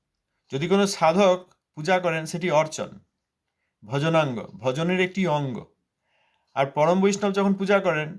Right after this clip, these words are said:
এটি ভজন, এটি আর অর্চন নয়। উত্তম বৈষ্ণব যখন অর্চন করেন, আমাদের প্রভুপাদের একজন গণ ছিল নিতাই দাস বাবাজি মহারাজ, তিনি এই শ্রী চৈতন্য মঠের মূল মন্দির গৌরসুন্দর রাধা বিনোদ প্রাণজিউর অর্চন করতেন,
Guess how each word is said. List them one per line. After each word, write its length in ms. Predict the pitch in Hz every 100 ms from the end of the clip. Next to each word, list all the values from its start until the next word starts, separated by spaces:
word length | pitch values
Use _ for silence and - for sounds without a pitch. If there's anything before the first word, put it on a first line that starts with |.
| -
এটি 200 | 147 180
ভজন, 580 | 135 120 147 143 107 95 -
এটি 260 | - 120 143
আর 140 | 143
অর্চন 480 | 123 127 139 156 127
নয়। 140 | 101 - _ _ _ _ _ _ _ _ _ _ _ _
উত্তম 380 | 160 160 202 202
বৈষ্ণব 320 | 196 196 208
যখন 240 | 196 202 196
অর্চন 360 | 185 185 202
করেন, 220 | 190 160 147
আমাদের 380 | 151 156 160 160
প্রভুপাদের 480 | 156 165 180 175
একজন 320 | 170 165 160 151
গণ 280 | 143 131 131 _ _
ছিল 280 | - 143 147
নিতাই 360 | 143 139 143 147
দাস 220 | 147 143
বাবাজি 280 | 143 139 131
মহারাজ, 340 | 123 113 113
তিনি 300 | - 147 151
এই 260 | 139 135 - _ _ _ _ _ -
শ্রী 240 | - 165
চৈতন্য 360 | 170 165 170 175
মঠের 320 | 170 175 160
মূল 280 | 147 160 160
মন্দির 360 | 170 160 160
গৌরসুন্দর 600 | 143 147 143 160 160 151
রাধা 260 | 139 139 139
বিনোদ 300 | 139 135 135
প্রাণজিউর 600 | 143 156 160 156 131 - _ _
অর্চন 440 | - 131 139 143 135
করতেন, 460 | 127 - - -